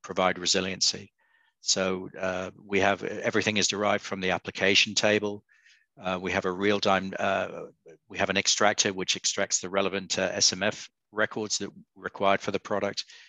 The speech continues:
And this then gets fed into a, uh,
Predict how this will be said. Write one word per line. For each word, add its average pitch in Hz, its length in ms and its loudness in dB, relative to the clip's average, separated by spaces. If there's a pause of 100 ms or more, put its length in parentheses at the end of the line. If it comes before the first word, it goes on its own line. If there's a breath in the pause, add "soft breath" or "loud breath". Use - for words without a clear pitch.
(140 loud breath)
And 101 140 -2
this - 440 6
then 101 180 2
gets 92 240 0
fed 104 480 0 (540)
into 95 680 -2
a, 95 380 -6
uh, 92 280 -8